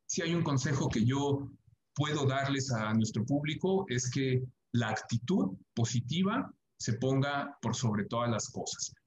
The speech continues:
Un consejo más sería rodearte en este momento de personas que te ayuden a trascender. No tiene ningún caso, ningún caso que estés rodeado de perdedores, de personas que no quieren cambiar,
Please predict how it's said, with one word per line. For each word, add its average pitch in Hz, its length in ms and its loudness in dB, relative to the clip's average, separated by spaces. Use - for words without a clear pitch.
Un 190 220 6
consejo 135 500 2
más 170 540 -2
sería 143 720 0
rodearte 165 920 0
en 123 100 4
este 143 240 -2
momento 147 760 0
de 120 180 2
personas 143 580 0
que 127 160 -2
te 120 140 -2
ayuden 151 760 2
a 107 140 -2
trascender. 104 680 2
No 190 160 6
tiene 214 280 6
ningún 165 500 4
caso, 135 500 -4
ningún 165 440 6
caso 127 480 0
que 127 80 0
estés 160 260 0
rodeado 147 640 0
de 110 140 0
perdedores, 135 920 0
de 120 120 2
personas 135 460 0
que 127 100 0
no 127 200 4
quieren 139 440 0
cambiar, 123 560 2